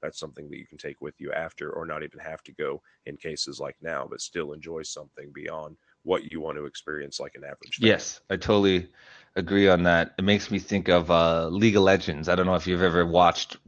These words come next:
Speaker 2: League of Legends. Ha-,
Speaker 1: Yes, I
Speaker 2: have you
Speaker 1: have.
Speaker 2: watched it on Twitch?
Speaker 1: Um, I have not,
Speaker 2: Oh,
Speaker 1: though.
Speaker 2: okay.
Speaker 1: No, not on
Speaker 2: So
Speaker 1: Twitch.
Speaker 2: what they did, though, is, so you can watch League of Legends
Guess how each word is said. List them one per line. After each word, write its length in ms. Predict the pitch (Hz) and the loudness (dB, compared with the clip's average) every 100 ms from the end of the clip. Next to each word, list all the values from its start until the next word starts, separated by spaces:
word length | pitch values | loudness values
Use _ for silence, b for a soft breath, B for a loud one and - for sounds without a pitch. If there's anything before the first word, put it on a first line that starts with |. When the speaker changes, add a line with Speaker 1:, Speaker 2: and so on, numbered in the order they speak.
| - | -8
Speaker 2:
League 160 | 95 85 | -4 0
of 80 | |
Legends. 480 | 87 85 - - - _ _ _ _ _ _ _ _ _ _ _ _ _ _ _ _ _ _ _ b b b b _ _ | 0 0 -4 -18 -20 _ _ _ _ _ _ _ _ _ _ _ _ _ _ _ _ _ _ _ b b b b _ _
Ha-, 60 | 107 | 2
Speaker 1:
Yes, 240 | 110 110 | 4 6
I 20 | 104 | 6
Speaker 2:
have 100 | 104 | 6
you 80 | |
Speaker 1:
have. 20 | 98 | 6
Speaker 2:
watched 280 | 101 - | 6 4
it 60 | 104 | 0
on 120 | 90 | 0
Twitch? 440 | - - 85 - - _ _ _ _ _ _ _ _ _ _ _ _ _ _ _ _ _ _ _ _ _ _ - - | 0 -2 -2 -6 -18 _ _ _ _ _ _ _ _ _ _ _ _ _ _ _ _ _ _ _ _ _ _ -16 -2
Speaker 1:
Um, 600 | 113 110 101 90 82 78 - | 2 2 0 -4 -12 -16 -6
I 100 | 92 | -4
have 160 | 98 92 | -2 -4
not, 300 | 85 82 135 | -4 2 4
Speaker 2:
Oh, 40 | 113 | 6
Speaker 1:
though. 140 | 107 | 4
Speaker 2:
okay. 200 | 101 - | 0 -8
Speaker 1:
No, 260 | - 58 - | -8 -14 -12
not 220 | - 78 | -12 -10
on 140 | - | -2
Speaker 2:
So 20 | - | 6
Speaker 1:
Twitch. 420 | 123 117 - - | 6 6 0 -2
Speaker 2:
what 240 | 127 127 | 2 6
they 180 | 139 156 | 6 4
did, 300 | 131 110 90 | 4 0 4
though, 200 | 107 101 | 6 6
is, 120 | 98 | 4
so 220 | 120 107 - | 0 -2 0
you 120 | 120 | -4
can 180 | 147 127 | 0 2
watch 280 | 135 139 127 | 2 2 -4
League 140 | 127 | 0
of 80 | 120 | 4
Legends 440 | 113 110 110 98 | 4 2 -2 -2